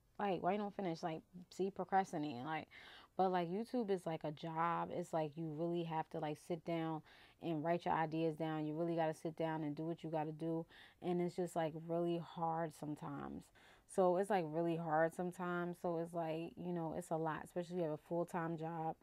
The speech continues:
You know, you got priorities at home, then trying to find time. It's, it feels like it's never enough time in a day. I always say that, you know, so I try to find time. And it's like, so tomorrow I'm basically probably going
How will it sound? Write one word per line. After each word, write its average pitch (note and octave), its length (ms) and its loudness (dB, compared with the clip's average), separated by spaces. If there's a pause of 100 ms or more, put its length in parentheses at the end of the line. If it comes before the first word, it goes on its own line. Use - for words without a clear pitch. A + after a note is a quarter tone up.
(380)
You E3+ 80 -2
know, E3+ 140 2
you D3+ 60 -2
got D3+ 240 4
priorities D#3+ 500 2
at D#3+ 180 0
home, E3 580 -2 (420)
then D#3 560 0
trying F3 220 -2
to E3+ 80 -2
find E3 320 -2
time. E3+ 240 0
It's, F3 260 -4
it F3 220 -4
feels F#3 180 0
like F3+ 160 0
it's E3 180 -4
never E3+ 400 0
enough E3+ 300 -2
time E3 300 -4
in E3+ 80 -4
a E3 60 -4
day. F#3+ 280 -2
I F3+ 120 2
always G3+ 340 0
say G3 160 -2
that, F#3+ 240 -4 (440)
you F#3 100 0
know, F3 280 0
so E3 100 -2
I D#3+ 120 2
try F3 200 -4
to F3 80 -2
find E3 400 -4
time. D#3 380 -4
And D#3+ 140 -4
it's D#3 160 -8
like, D#3 300 -2
so D#3+ 200 -4
tomorrow F3+ 600 0 (520)
I'm E3+ 480 -2
basically E3+ 560 0
probably E3 400 2
going D#3+ 360 -2